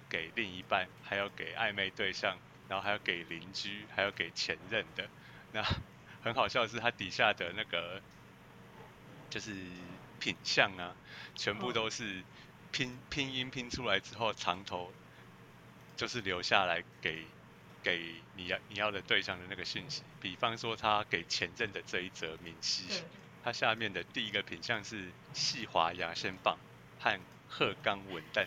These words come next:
Speaker 1: 加起来一起，<laughs> 藏头诗就变细鹤，所以他要给前任的讯息就是细鹤。<laughs> 我觉得这个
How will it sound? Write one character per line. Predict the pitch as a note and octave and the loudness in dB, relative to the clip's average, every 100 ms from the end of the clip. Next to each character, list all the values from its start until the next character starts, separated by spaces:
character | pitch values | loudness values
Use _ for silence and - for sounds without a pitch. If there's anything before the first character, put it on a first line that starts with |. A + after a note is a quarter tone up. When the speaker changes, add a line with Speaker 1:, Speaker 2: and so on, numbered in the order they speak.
| - | 2
Speaker 1:
加 | - A2+ | 0 2
起 | - | 2
来 | F#2 | 2
一 | F#2 | 2
起， | G2 - F2 - A#2 | 0 -2 -2 -6 -6
<laughs> | - - | -10 -2
藏 | G2+ G#2 | 2 2
头 | A2 | 0
诗 | G#2+ G#2 | -2 -2
就 | A2+ | 0
变 | A2 G2+ | 4 4
细 | F#2+ - A#2 F#2 | 4 4 4 2
鹤， | F#2+ F2+ | 0 2
所 | - | 0
以 | G#2 | 2
他 | G2+ | 4
要 | G#2+ | 4
给 | - F2 | 2 0
前 | - F#2 G2 | -2 -2 0
任 | A2 | -2
的 | F#2 - G2+ - - | -2 -2 -4 -8 -8
讯 | - A2 | -6 -4
息 | G2+ E2+ | -4 -6
就 | F#2 | -6
是 | F#2+ G2 | -6 -4
细 | F2 - G#2 F#2 | 0 2 0 0
鹤。 | A#2 G2 B2 - | 0 0 -4 -6
<laughs> | - - - | -8 -8 -8
我 | A2 | -2
觉 | |
得 | B2 | 0
这 | C3 | 4
个 | B2 G#2+ | 6 6